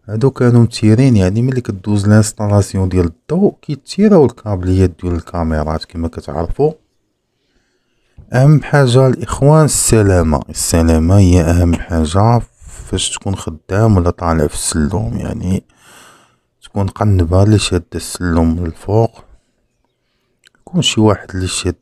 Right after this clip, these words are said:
بك السلم مزيان، وبنادم يحضي مع راسو. بالنسبة لهاد الفيلا هادي درنا فيها سبعة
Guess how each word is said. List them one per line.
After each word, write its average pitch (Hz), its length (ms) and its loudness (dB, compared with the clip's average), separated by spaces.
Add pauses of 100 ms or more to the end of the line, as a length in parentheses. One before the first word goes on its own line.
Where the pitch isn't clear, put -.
بك 85 120 -10
السلم 85 500 -2 (120)
مزيان، 107 480 -4
وبنادم 185 460 2
يحضي 170 280 -10
مع - 180 -4
راسو. - 440 -4 (1700)
بالنسبة 143 720 0
لهاد 123 440 2
الفيلا 120 680 2
هادي 139 360 2
درنا 135 320 0
فيها 127 180 -2
سبعة 107 380 -2